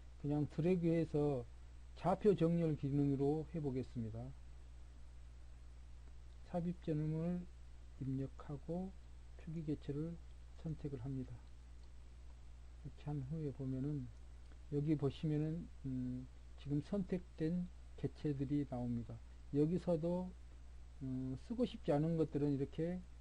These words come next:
해제하시면은 써지지 않게 됩니다. 여기서, 음, 도표를 작성해 보겠습니다. 이렇게 되면은 밀핀이,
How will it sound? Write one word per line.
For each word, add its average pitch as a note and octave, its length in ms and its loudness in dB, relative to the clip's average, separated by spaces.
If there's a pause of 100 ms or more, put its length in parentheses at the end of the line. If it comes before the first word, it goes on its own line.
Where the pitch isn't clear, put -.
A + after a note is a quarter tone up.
(380)
해제하시면은 E3 760 4 (200)
써지지 F#3+ 400 0
않게 C#3 320 2
됩니다. A#2+ 380 0 (720)
여기서, C3+ 400 -6 (800)
음, B2 200 -10 (1500)
도표를 E3 680 0 (1200)
작성해 C#3+ 480 -2
보겠습니다. A#2 560 -4 (1200)
이렇게 C3+ 280 -4
되면은 C#3 460 0
밀핀이, C3+ 760 -2